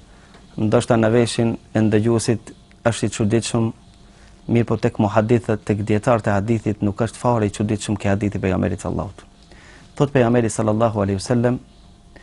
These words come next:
"Më shumë që bëhet shkak për vdekjen e njerëzve, normal me kaderin, caktimin e Allahut, është mësyshi." Dhe këtë hadith e konsideron Ibn Hajar Asqalani dhe Sheikh Albani prej haditheve të mirë,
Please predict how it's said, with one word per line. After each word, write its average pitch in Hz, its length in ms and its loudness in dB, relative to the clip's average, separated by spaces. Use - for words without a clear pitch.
"Më 113 280 4
shumë 107 240 0
që 107 200 0
bëhet 120 360 4
shkak - 380 -2
për 101 180 -2
vdekjen 107 380 0
e 98 80 0
njerëzve, 110 440 -2
normal 110 340 4
me 101 100 0
kaderin, 107 480 2
caktimin 101 420 -2
e 98 40 0
Allahut, 107 440 0
është 104 300 -2
mësyshi." 92 520 -4
Dhe 107 80 -2
këtë 120 160 -2
hadith 107 380 2
e 101 80 2
konsideron 104 600 0
Ibn 117 200 0
Hajar 117 300 2
Asqalani 107 540 2
dhe 104 120 -2
Sheikh 110 260 -4
Albani 107 380 2
prej 104 180 -2
haditheve 101 600 -2
të 98 160 -4
mirë, 104 320 0